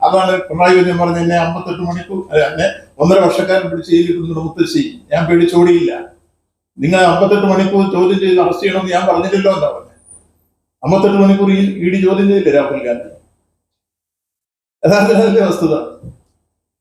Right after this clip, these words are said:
നമ്മൾ എന്നിട്ട് അങ്ങനെ അറസ്റ്റ് ചെയ്യണമെന്ന് പറഞ്ഞില്ലോ. അതിനെതിരെ പ്രതിഷേധിക്കുകയില്ല. സോണിയാഗാന്ധിയും രാഹുൽ ഗാന്ധി ഇ ഡി ചെയ്ത് തെറ്റാണെന്ന് പറയുകയായിരുന്നു പി വി.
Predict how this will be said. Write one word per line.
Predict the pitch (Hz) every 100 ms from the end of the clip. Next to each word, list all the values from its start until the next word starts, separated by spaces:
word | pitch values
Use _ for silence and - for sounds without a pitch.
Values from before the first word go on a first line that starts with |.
| _ _
നമ്മൾ | 160 190
എന്നിട്ട് | 196 196
അങ്ങനെ | 180 185 185
അറസ്റ്റ് | 180 -
ചെയ്യണമെന്ന് | 190 180 175
പറഞ്ഞില്ലോ. | 185 165 123 -
അതിനെതിരെ | 156 196 196
പ്രതിഷേധിക്കുകയില്ല. | 175 175 196 233 233 208 151 110 - _ _ _ _ _ _ _ _ _
സോണിയാഗാന്ധിയും | 156 196 196 185 180 180
രാഹുൽ | 170 170 180
ഗാന്ധി | 180 170 165
ഇ | 165 170
ഡി | 180
ചെയ്ത് | 165 165 160
തെറ്റാണെന്ന് | 151 - 139 143 160
പറയുകയായിരുന്നു | 160 151 135 -
പി | 127
വി. | 127